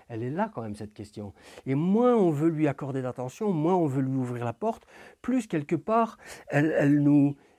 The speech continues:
elle, elle, elle, elle, elle nous grignote, j'ai envie de dire.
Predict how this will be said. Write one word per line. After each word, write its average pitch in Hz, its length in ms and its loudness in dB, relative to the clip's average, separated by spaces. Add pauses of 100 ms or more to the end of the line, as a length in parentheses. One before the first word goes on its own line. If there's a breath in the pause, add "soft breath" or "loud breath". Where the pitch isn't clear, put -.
(120 soft breath)
elle, 139 440 -8
elle, 139 220 -10
elle, 139 220 -6
elle, 131 300 -4
elle 127 120 -2
nous 139 120 4
grignote, 160 500 2
j'ai 117 100 -2
envie 110 200 -6
de 110 100 -12
dire. 110 340 -4